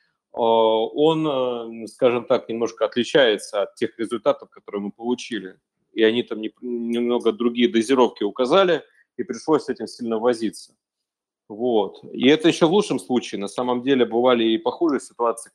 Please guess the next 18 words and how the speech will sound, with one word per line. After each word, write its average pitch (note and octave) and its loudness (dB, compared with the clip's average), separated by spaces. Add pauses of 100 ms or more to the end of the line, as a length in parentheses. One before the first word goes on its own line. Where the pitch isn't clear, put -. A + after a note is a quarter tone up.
когда A2+ 0
в - -14
принципе C3 -4
ничего G#2 -16
не G2+ -20
получалось. G#2 -14
Вот A2 -6 (500)
буквально B2+ 4
сейчас, - -4 (460)
а, G2 2
я G#2+ 4
знаю A2+ -14
людей, B2+ -10
которые G#2+ -16
бьются A#2 -20 (260)
с - -18 (100)
одним A2+ 6
опытом, A2+ -4